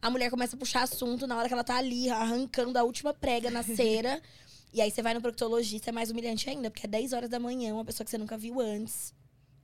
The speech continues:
Speaker 1: E aí ela fala assim pra você, "Ai, fica aqui."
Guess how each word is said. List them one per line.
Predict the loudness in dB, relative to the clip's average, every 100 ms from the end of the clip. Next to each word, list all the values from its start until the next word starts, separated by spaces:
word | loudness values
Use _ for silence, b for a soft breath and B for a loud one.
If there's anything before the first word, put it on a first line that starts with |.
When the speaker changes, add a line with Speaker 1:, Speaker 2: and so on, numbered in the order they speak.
| _ _ _ -14 -2
Speaker 1:
E | 0
aí | 2
ela | 0 -2 -2
fala | -2 0
assim | -4
pra | -8
você, | -4
"Ai, | -4 -4
fica | -6 -10
aqui." | -8 -8